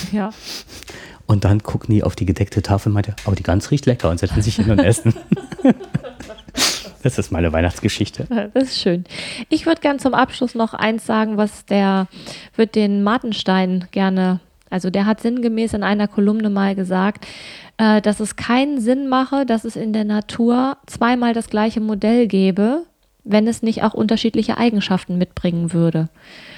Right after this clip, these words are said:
Speaker 1: Also Männer und Frauen sind unterschiedlich, aber sie machen nur Sinn, wenn sie sich gegenseitig, ähm, mit ihren Eigenschaften ergänzen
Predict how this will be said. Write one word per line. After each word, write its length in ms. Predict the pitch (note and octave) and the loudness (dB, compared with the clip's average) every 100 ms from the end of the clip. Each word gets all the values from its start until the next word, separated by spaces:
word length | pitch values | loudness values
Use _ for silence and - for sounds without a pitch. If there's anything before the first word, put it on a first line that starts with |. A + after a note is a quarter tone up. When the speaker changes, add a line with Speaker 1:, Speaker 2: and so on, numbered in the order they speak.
| - - | -18 0
Speaker 1:
Also 280 | G#3 F#3+ F#3 | 2 4 2
Männer 300 | F3+ G#3+ A3 | 2 2 2
und 100 | - | -2
Frauen 360 | F#3+ - G#3 G3+ | -4 0 2 2
sind 200 | F#3+ G#3+ | 0 -2
unterschiedlich, 840 | - G#3 G#3+ G#3 A3+ G#3+ A3+ B3 G#3 | -2 0 0 0 -2 0 -2 -2 0
aber 340 | G3 G3+ G3+ | 2 2 2
sie 100 | G#3 | -2
machen 580 | F#3+ G3 G3 A3 G#3+ G#3+ - | 0 0 0 -2 -2 -4 -4
nur 360 | G#3 G#3+ A3+ | -2 2 2
Sinn, 360 | G3 G#3 G#3 B3 | 2 2 2 -2
wenn 260 | G#3 G3+ G3+ | 0 0 2
sie 360 | G#3 G#3 G#3+ - | 2 2 2 -2
sich 260 | G3+ G#3 | -2 0
gegenseitig, 1040 | G#3+ G#3+ G#3+ G3+ G3+ G#3 G3+ G#3 G#3 - - | 2 2 2 2 4 4 2 2 0 -2 -2
ähm, 400 | G3+ F#3+ F#3+ G3 - | 2 2 2 -2 -4
mit 160 | G#3 | -4
ihren 200 | - F#3+ | 0 0
Eigenschaften 640 | F3 F3+ F#3 F#3 G3 - F#3+ | 2 2 2 0 0 -2 0
ergänzen 640 | F#3 F3+ F#3 F#3 - D#3+ | 2 4 4 2 -2 -4